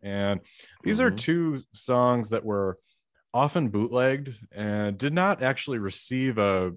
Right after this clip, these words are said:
Speaker 1: official release until Anthology two.
Speaker 2: Yeah.
Speaker 1: And I, I don't know about you, I, that was really the first time I think I'd heard, maybe, maybe I'd heard 'em before, but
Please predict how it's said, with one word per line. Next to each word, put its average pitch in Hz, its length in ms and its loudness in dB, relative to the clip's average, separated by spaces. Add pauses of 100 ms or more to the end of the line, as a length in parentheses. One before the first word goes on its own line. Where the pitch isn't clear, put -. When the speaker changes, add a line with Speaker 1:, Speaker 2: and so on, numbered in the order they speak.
(100)
Speaker 1:
official 127 400 -4
release 113 560 0
until 98 500 0
Anthology 104 800 0
two. 87 420 -8 (420)
Speaker 2:
Yeah. 85 160 -8
Speaker 1:
And 98 100 -2
I, 104 300 2
I 143 120 2
don't 185 100 0
know 160 60 4
about 117 240 2
you, 131 240 0
I, 117 200 2 (600)
that 180 100 2
was 202 160 0
really 156 160 0
the 104 80 -2
first 127 320 -4
time 113 200 0
I 98 60 2
think 117 220 -4
I'd 92 140 0
heard, 101 480 0 (720)
maybe, 220 280 -6
maybe 180 240 -2
I'd 98 120 4
heard 95 220 0
'em 87 100 -4
before, 85 460 -4
but 85 260 -6